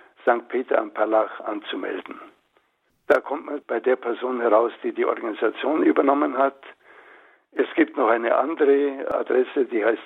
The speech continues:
Seelsorge Sankt Peter. Da kommt man bei mir raus. Aber bitte nicht organisatorische Fragen an mich richten, sonst muss ich wieder zurückschalten, ob das, äh, geht,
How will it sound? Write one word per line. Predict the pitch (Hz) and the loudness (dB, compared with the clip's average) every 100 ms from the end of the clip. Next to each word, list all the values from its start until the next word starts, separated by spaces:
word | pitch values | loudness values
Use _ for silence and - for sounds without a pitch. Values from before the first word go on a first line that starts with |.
| - | 0
Seelsorge | 127 123 - 143 143 143 | 0 2 4 4 2 -6
Sankt | 147 131 | -6 -8
Peter. | - 127 127 151 143 - _ _ - - _ | -4 -4 0 0 0 -4 _ _ -20 -20 _
Da | 135 | -2
kommt | - - | -2 -4
man | - 110 | -4 -2
bei | - | -2
mir | 117 113 110 | 0 2 2
raus. | 101 101 98 - - - _ _ _ _ _ _ _ - | 2 -2 -8 -16 -20 -20 _ _ _ _ _ _ _ -2
Aber | 135 131 135 - - | 0 0 -2 -8 -6
bitte | 160 156 143 | -4 -2 -2
nicht | 147 - - | -2 -4 -4
organisatorische | 117 123 123 117 - - 127 127 107 107 | -2 0 -2 -4 -10 -2 0 2 -2 -6
Fragen | - 107 98 104 | 2 2 2 -6
an | 104 | -8
mich | 127 - | -8 -4
richten, | 131 127 - 117 | -4 -4 -6 -4
sonst | 113 107 120 | -2 -2 0
muss | 107 | -2
ich | 110 104 | -2 0
wieder | 110 110 110 110 - _ _ - | 4 6 4 2 -14 _ _ 2
zurückschalten, | 127 135 - - - - 117 117 117 117 | 2 2 -2 -16 -4 2 2 0 -10 -8
ob | - - | -8 -8
das, | 113 - - | -12 -10 -10
äh, | 123 110 | -6 -6
geht, | - 113 113 | 0 2 0